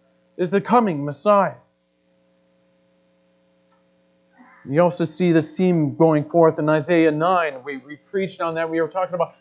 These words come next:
how it's a time of political and spiritual turmoil. And the tribe, the, the southern tribes of Judah have been betrayed by their northern tribes, their brothers.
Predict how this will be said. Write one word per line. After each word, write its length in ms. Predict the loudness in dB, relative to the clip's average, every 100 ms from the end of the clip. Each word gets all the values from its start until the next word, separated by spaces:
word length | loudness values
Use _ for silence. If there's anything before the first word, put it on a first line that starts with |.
| _ _
how 120 | 2
it's 120 | 4
a 100 | 4
time 460 | 2 2 4 4 4
of 240 | 2 0
political 960 | -4 0 4 6 6 2 2 4 4 -2 _ _ _ _ _ _ -8
and 180 | -8 -8
spiritual 640 | 2 6 6 4 0 0
turmoil. 880 | -2 2 2 4 2 2 0 -4 -4
And 180 | -6 -8 _ _
the 100 | 0
tribe, 540 | 0 2 4 4 2 2
the, 100 | 0
the 220 | 0 -2
southern 340 | 2 4 4
tribes 320 | 2 0 2
of 160 | 2 2
Judah 240 | 4 6
have 60 | 6
been 160 | 2 -2
betrayed 500 | -4 0 4 4 4
by 160 | 2
their 140 | 2 2
northern 580 | 4 4 4 -2 -4
tribes, 460 | -6 0 2 2 -2
their 180 | -2 -2
brothers. 760 | 4 4 6 0 -6 -18 -20